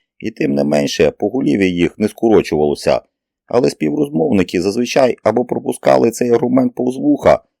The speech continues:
або навпаки впадали в цілковите шаленство. Якось на початку зими до мене зі страшним галасом увірвався торговець хутром.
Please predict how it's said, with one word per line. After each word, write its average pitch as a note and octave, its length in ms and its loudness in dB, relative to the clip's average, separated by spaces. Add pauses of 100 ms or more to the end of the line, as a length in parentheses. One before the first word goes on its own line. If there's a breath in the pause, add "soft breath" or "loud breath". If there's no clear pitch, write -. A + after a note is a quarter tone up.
або - 240 -2
навпаки G#2+ 580 0
впадали - 560 0
в F2 40 -6
цілковите G2+ 600 0
шаленство. D2+ 720 0 (1040)
Якось C3+ 560 -2
на A2+ 100 2
початку - 540 -2
зими D3+ 360 0
до G2+ 120 0
мене B2+ 320 0
зі A2+ 120 -4
страшним B2 480 -4
галасом F#2+ 500 2
увірвався A2+ 560 2
торговець G2 500 4
хутром. D#2 520 -2